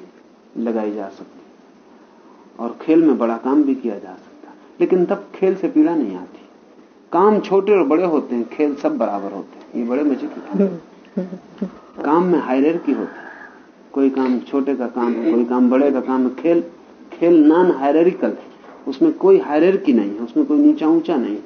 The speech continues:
खेल यानी खेल, चाहे तुम शतरंज खेलो, चाहे तुम ताश खेलो, चाहे तुम गिल्ली डंडा खेलो, चाहे तुम फुटबॉल खेलो, तुम कुछ भी खेलो,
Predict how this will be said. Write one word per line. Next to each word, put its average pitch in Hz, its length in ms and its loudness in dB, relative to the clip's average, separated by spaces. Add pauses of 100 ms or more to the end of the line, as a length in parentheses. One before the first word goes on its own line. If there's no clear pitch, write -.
(280)
खेल 240 200 2
यानी 233 200 4
खेल, 220 280 2 (480)
चाहे 151 160 0
तुम 147 140 2
शतरंज 151 400 2
खेलो, 120 300 -2
चाहे 120 220 -6
तुम 131 160 -2
ताश 139 420 -4
खेलो, 117 220 -4
चाहे 120 220 -8
तुम 123 200 0
गिल्ली 139 220 4
डंडा 147 300 4
खेलो, 123 280 -2
चाहे 113 240 -6
तुम 120 140 -2
फुटबॉल 127 420 0
खेलो, 120 280 -6 (420)
तुम 196 120 2
कुछ 220 220 0
भी 269 180 4
खेलो, 120 340 -2